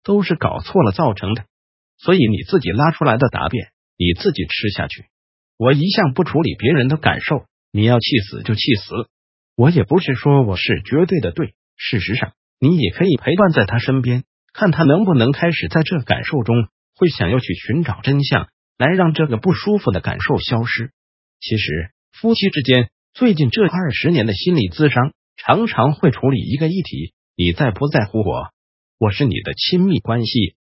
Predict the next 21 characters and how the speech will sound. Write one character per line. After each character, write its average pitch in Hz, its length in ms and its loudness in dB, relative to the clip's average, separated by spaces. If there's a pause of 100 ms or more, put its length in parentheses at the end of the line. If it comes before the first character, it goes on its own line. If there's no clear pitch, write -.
你 87 180 0
在 131 180 0
不 98 160 -4
在 156 100 0 (100)
乎 101 140 -6
我？” - 220 -12 (560)
但 87 200 -2
是， - 240 -10 (240)
这 247 160 4
件 147 180 2
事 151 160 0
情 104 160 -2
的 104 120 -4
微 175 200 2
妙 185 160 2
之 131 140 -2
处 147 160 -6
就 131 180 -2
是， 76 260 -10 (280)
其 - 180 0
实， 82 320 -6